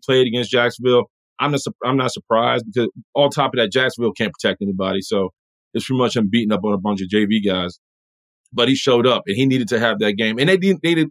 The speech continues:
they needed to look dominant. 'Cause, you know, San Francisco, they're not a heavy blitz team, right? Like, they, they try to get home with, with what they have, with their force. Sometimes they drop eight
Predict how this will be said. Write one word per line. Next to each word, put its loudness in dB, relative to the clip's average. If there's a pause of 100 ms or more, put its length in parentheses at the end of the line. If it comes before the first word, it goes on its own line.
they 0
needed 0
to -6
look 0
dominant. 0 (380)
'Cause, 2
you 2
know, 4
San -2
Francisco, -6
they're 6
not 2
a -2
heavy -2
blitz 0
team, -12 (260)
right? -2
Like, -4
they, 4 (280)
they 0
try 0
to 2
get 4
home 0
with, 0
with -4
what -2
they 4
have, 0
with -8
their -2
force. 0
Sometimes 0
they 2
drop 0
eight 2